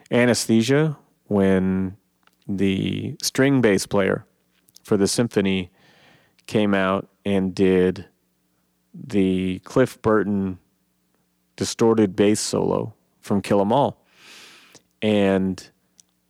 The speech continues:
I was fortunate enough to see them on the, uh, World Wired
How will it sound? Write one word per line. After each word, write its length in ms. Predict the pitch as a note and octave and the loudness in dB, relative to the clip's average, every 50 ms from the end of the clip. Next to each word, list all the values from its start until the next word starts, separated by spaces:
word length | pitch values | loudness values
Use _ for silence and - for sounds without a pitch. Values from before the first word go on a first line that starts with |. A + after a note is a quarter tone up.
| _ _ _ _ _ - - | _ _ _ _ _ -4 0
I 140 | G#2+ B2 | 2 2
was 200 | C#3 C#3 C3 - | 4 4 4 2
fortunate 500 | - - A#2+ A2 - - A2+ G#2+ G#2+ G#2+ | 2 0 0 0 0 0 0 0 2 2
enough 260 | G#2 G#2 G2+ G2+ - - | 2 2 0 -2 -2 -6
to 120 | - - | -12 -10
see 280 | - - - A#2+ A#2 A2 | -6 -2 0 2 2 4
them 400 | G#2+ G#2 G2 F#2+ F#2+ G2 F#2 - _ _ _ _ _ _ - | 4 2 2 2 0 -2 -6 -8 _ _ _ _ _ _ -6
on 260 | G2 G2 F#2 F#2 F#2 | -4 -2 -2 -2 -2
the, 400 | F#2 F#2 F#2 F#2 F#2+ F#2 F#2 F#2+ | -2 -2 -2 -2 -2 -2 -2 0
uh, 260 | G2+ G2+ G1+ G2+ G2+ G2+ - _ _ _ _ _ _ _ _ _ - | 0 0 -2 -2 -4 -6 -8 _ _ _ _ _ _ _ _ _ -2
World 380 | G2+ G#2+ A2 A2+ A#2 A2+ G#2 | 2 2 4 4 4 2 2
Wired 480 | G2+ G#2 G2+ G2+ G2 F#2+ F#2 F#2 F#2 | 0 0 2 2 2 0 0 -2 -4